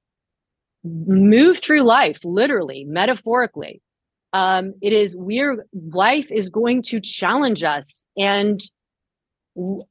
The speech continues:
to fall apart is gonna be easier if you aren't really held as strong into center. And so, and with that, we need to feel strong in all directions, with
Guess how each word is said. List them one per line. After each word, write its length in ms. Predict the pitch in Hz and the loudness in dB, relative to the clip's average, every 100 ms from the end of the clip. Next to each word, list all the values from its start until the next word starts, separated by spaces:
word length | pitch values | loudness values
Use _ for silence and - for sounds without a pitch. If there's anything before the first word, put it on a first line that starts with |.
| _ - | _ -8
to 180 | 240 220 | -4 -4
fall 560 | 185 - 247 277 311 | -4 -2 2 4 4
apart 680 | 269 208 - 262 247 196 190 190 | 2 0 -2 0 2 2 -2 -6
is 640 | 196 190 185 180 175 - _ _ _ _ _ _ - | -6 -4 -2 -2 -6 -16 _ _ _ _ _ _ -10
gonna 160 | 202 208 | -6 -4
be 100 | 214 | -4
easier 600 | 214 233 269 226 202 190 | -2 -2 -2 0 2 2
if 180 | 180 196 | -2 -4
you 160 | 196 | -6
aren't 340 | 190 190 196 - - | -2 -2 -4 -8 -8
really 280 | 185 185 175 | -2 -2 -2
held 380 | 160 175 175 | -2 -2 0
as 140 | 170 156 | -4 -8
strong 340 | - 165 170 | -6 -4 -2
into 240 | 160 151 147 | -4 -8 -14
center. 580 | - 208 202 151 - _ _ _ _ _ - | -6 -4 -2 -6 -10 _ _ _ _ _ -2
And 220 | 202 196 | -2 -2
so, 560 | - 214 202 202 196 _ _ - | 0 2 6 4 2 _ _ -4
and 260 | 214 208 | 0 0
with 260 | 220 381 - | 2 0 2
that, 260 | 208 208 | 2 2
we 220 | 220 220 220 | 0 -4 -2
need 320 | 220 247 240 | -2 -4 -6
to 100 | 233 | -12
feel 240 | - 214 | -4 -6
strong 460 | 214 - 214 214 208 | -6 -4 -2 -2 -4
in 80 | - - | -8 -4
all 400 | 220 247 262 262 | 2 4 4 2
directions, 800 | 247 233 247 - 190 160 147 147 | 0 0 -2 -2 -8 -6 -8 -6
with 180 | 175 | -8